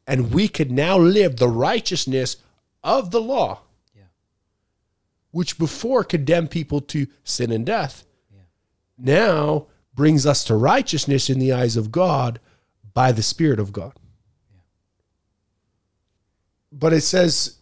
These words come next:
Speaker 1: in verse five, it says, "For they that are after the flesh do mind the things of the flesh,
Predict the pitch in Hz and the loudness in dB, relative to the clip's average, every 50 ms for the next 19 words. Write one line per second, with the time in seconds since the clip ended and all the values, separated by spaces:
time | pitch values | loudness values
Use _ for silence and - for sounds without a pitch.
0 | _ - 147 147 135 127 156 160 - - - - 170 170 170 160 143 123 - - | _ -4 -4 -2 0 2 0 0 0 0 0 2 4 4 4 4 2 0 -2 -4
1 | 147 143 127 - - 147 131 117 156 170 185 202 226 247 226 - - _ _ _ | -4 -4 -4 0 0 0 2 4 6 6 6 6 4 4 2 -4 -12 _ _ _
2 | _ _ _ _ _ _ _ _ 143 135 147 147 139 147 147 131 143 151 160 - | _ _ _ _ _ _ _ _ -2 0 2 4 4 4 4 2 2 0 -2 -2
3 | - 156 143 143 - - - 143 160 190 226 - - - - - - - 131 139 | -2 -2 -2 -2 -2 -2 -2 0 2 2 2 0 -2 -6 -8 -10 -12 -8 -2 0
4 | 147 143 139 143 151 156 147 139 135 127 - - 180 190 190 151 135 127 120 107 | 2 2 4 4 4 4 2 2 0 -2 0 0 2 2 2 2 0 0 -2 -2
5 | - - 120 110 95 - - - - | -4 -4 -6 -6 -6 -8 -10 -14 -18